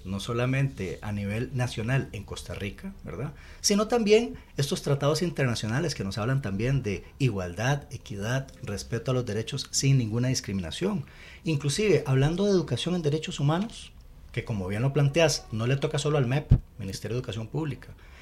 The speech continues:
le toca también a las familias, ¿verdad? Cuando educan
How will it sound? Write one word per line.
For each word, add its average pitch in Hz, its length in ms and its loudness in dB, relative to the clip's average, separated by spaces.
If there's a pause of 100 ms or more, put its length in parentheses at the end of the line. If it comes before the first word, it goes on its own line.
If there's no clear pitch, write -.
(180)
le 98 100 -8
toca 139 280 -8
también 120 240 -2
a 147 40 0
las 156 140 -4
familias, - 600 -8 (140)
¿verdad? 135 300 -8
Cuando 90 260 -4
educan 139 360 -2